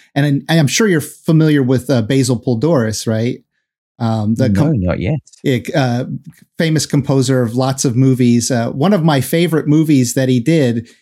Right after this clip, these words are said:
Speaker 1: is for Conan the Barbarian, the, the old Arnold
Speaker 2: Ah.
Speaker 1: Schwarzenegger movie. And the movie itself is, it's okay. Uh, it's not bad.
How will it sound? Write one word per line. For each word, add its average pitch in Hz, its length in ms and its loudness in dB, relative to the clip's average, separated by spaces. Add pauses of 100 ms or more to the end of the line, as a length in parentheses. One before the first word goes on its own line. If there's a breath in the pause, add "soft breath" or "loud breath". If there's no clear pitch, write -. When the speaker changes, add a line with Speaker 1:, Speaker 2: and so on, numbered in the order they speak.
(140 loud breath)
Speaker 1:
is 139 260 0
for 135 300 0
Conan 175 420 2
the 147 60 2
Barbarian, 120 840 -2 (140)
the, 123 140 -2
the 131 160 -2
old 160 220 2
Arnold 151 280 2
Speaker 2:
Ah. 107 120 -2
Speaker 1:
Schwarzenegger 139 540 0
movie. 113 440 0 (500 soft breath)
And 139 460 2
the 160 160 0
movie 254 320 4
itself 214 500 0
is, 165 460 0 (100)
it's 196 140 -2
okay. 247 440 0 (260)
Uh, 165 420 2
it's 165 180 -2
not 196 220 0
bad. 170 300 0